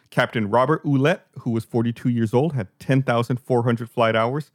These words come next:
and First Officer Darren Owen, who was thirty-one years old and had three thousand three hundred flight hours. The aircraft was a Boeing seven twenty-seven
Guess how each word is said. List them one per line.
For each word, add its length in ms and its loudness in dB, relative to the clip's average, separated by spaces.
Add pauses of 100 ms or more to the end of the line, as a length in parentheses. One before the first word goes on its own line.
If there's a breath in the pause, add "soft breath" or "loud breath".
(460)
and 260 2
First 160 2
Officer 240 0
Darren 600 0
Owen, 380 2
who 100 -2
was 160 -6
thirty-one 420 2
years 220 0
old 260 -2
and 140 -6
had 220 -2 (140)
three 180 0
thousand 460 -2
three 180 -6
hundred 280 -8
flight 240 -2
hours. 400 -10 (580)
The 60 4
aircraft 300 0
was 80 4
a 60 2
Boeing 300 2
seven 300 0
twenty-seven 720 0